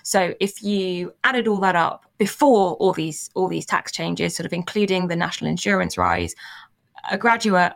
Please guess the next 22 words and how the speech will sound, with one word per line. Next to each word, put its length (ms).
earning 580
more 320
than 380
about 300
twenty-seven 440
thousand 240
pounds, 280
which 160
is 140
when 140
the 80
rate 220
kicks 260
in, 180
would 380
be 100
paying 500
forty-two 880
pence 520
basically 400
in 100
tax 500